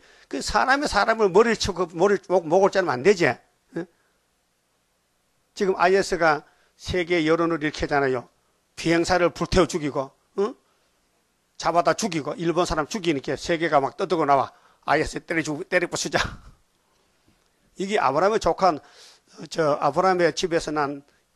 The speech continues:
하갈의 아들 이스마엘이가 이, 에, 아이에스란 말이에요. 이스마엘이에요. <clears throat>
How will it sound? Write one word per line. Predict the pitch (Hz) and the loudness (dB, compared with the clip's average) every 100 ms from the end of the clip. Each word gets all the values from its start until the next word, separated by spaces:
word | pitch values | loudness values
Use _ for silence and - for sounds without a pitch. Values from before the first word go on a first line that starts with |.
| _ 143 143 | _ -20 -20
하갈의 | 156 - 151 170 | -12 -4 0 2
아들 | 160 156 147 | 2 0 -4
이스마엘이가 | 156 123 160 151 196 175 | -6 -6 0 0 0 -4
이, | 170 - | -6 -8
에, | 156 160 - | -4 -4 -2
아이에스란 | 160 165 175 147 | 0 0 0 -4
말이에요. | 131 123 117 127 _ _ _ _ _ _ _ _ _ _ _ _ | -2 -6 -8 -14 _ _ _ _ _ _ _ _ _ _ _ _
이스마엘이에요. | 156 - 151 139 123 131 185 _ _ _ _ - | -12 -8 -2 -2 -2 -6 -6 _ _ _ _ -14
<clears throat> | - - - | -12 -12 -18